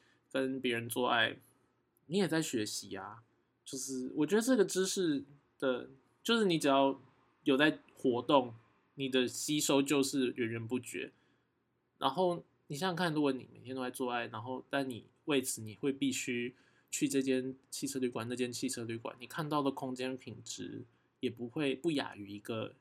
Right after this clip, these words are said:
建筑系学生，对吧？然后，所以只是我觉得重点是，呃，你到底怎么看待你所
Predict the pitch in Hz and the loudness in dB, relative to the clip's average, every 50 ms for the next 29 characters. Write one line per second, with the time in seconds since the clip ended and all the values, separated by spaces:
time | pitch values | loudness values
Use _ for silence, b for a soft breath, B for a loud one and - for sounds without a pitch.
0 | _ _ - - 123 113 110 110 104 - 120 110 101 - 101 95 - - - - | _ _ -8 -6 -6 -4 -4 -6 -4 -4 -4 -6 -4 -6 -8 -8 -8 -10 -12 -12
1 | 104 107 - _ - 117 110 - - - - _ _ _ _ _ _ _ _ _ | -14 -18 -20 _ -10 -10 -10 -8 -10 -12 -12 _ _ _ _ _ _ _ _ _
2 | _ _ _ _ _ _ _ _ _ _ _ - - 160 160 156 202 202 196 190 | _ _ _ _ _ _ _ _ _ _ _ -4 0 0 2 4 6 10 10 10
3 | 185 185 180 180 214 220 214 214 - 135 113 - 165 151 147 139 135 135 135 139 | 10 8 6 6 4 4 4 4 0 -2 0 2 2 4 4 4 4 4 4 4
4 | 147 151 151 - 185 175 156 139 127 113 110 107 - - 135 127 127 - b b | 4 2 2 0 0 -2 0 0 -2 -2 -2 -6 -6 -2 -2 0 -2 -2 b b
5 | b b b b b b b b _ _ _ _ - 117 110 110 113 113 113 117 | b b b b b b b b _ _ _ _ -6 -6 -6 -6 -8 -8 -10 -12
6 | 113 - 131 131 156 160 147 135 - 113 107 101 - - 131 123 120 127 123 117 | -10 -8 -6 -2 0 0 0 0 0 -4 -8 -8 -8 -8 -8 -6 -6 -6 -6 -6
7 | 110 107 107 - 123 120 117 - | -6 -8 -6 -6 -6 -6 -6 -8